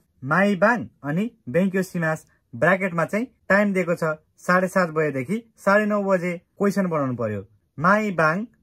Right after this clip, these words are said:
नान्जी कारा नान्जी मादे बेङ्क्यो सिमास का?" भनेको चाहिँ हरेक बेलुका कति बजेदेखि कति बजेसम्म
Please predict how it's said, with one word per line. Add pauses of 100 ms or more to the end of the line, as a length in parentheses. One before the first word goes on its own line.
नान्जी
कारा (260)
नान्जी
मादे (240)
बेङ्क्यो
सिमास
का?" (300)
भनेको
चाहिँ
हरेक
बेलुका (320)
कति
बजेदेखि
कति
बजेसम्म